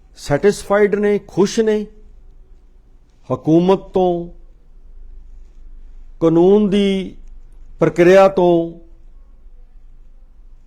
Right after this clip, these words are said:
ਵੋਟ ਤੰਤਰ ਤੋਂ, ਵੋਟਾਂ ਵਿੱਚ ਚੱਲਦੇ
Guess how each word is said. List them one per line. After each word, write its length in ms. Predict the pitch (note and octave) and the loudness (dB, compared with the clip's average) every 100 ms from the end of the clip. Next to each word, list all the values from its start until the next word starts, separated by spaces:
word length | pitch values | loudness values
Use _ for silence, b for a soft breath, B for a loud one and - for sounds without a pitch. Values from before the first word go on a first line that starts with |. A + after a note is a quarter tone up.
| - | -10
ਵੋਟ 260 | B2 D#3 F3+ | 0 2 2
ਤੰਤਰ 460 | - G3 F#3+ G#3 G3 | 2 0 2 0 2
ਤੋਂ, 520 | F#3+ F3+ E3 D#3+ E3 _ _ - - _ _ _ _ _ _ _ - | 2 2 0 -2 -12 _ _ -20 -20 _ _ _ _ _ _ _ -10
ਵੋਟਾਂ 420 | A2 E3+ E3+ G#3+ | -2 0 2 4
ਵਿੱਚ 180 | G#3+ G#3 | 4 2
ਚੱਲਦੇ 760 | F#3+ F#3 F3+ F3+ G3 F#3+ F#3+ | 0 0 2 6 6 8 6